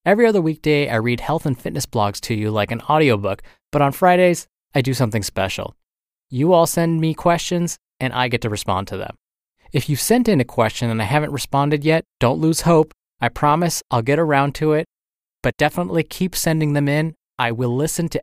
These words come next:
every single question that comes my way. Now, why bother asking me for advice? Well, as I mentioned on previous shows, I'm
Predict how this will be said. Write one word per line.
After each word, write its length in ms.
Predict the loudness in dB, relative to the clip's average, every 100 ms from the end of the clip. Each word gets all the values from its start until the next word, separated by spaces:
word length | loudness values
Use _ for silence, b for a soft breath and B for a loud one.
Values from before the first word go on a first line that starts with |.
| -2
every 280 | -2 -2 -4
single 280 | -4 -4 -6
question 440 | -4 -4 -2 -4
that 100 | -4
comes 260 | -2 -2 0
my 100 | -2
way. 300 | -4 -8 -12 _ _ _ _ _ _
Now, 140 | -4 0
why 240 | 2 2
bother 420 | 4 4 4 2
asking 460 | 0 -2 -2 -2 0
me 120 | 0
for 220 | 0 -2
advice? 560 | -2 0 0 -2 -8 -18 _ _ _ _
Well, 140 | 2 4
as 80 | 6
I 80 |
mentioned 420 | 4 2 0 0 0
on 80 |
previous 400 | -2 -2 0 0
shows, 400 | 0 -2 -2 -4
I'm 360 | -4 -2 -2 -2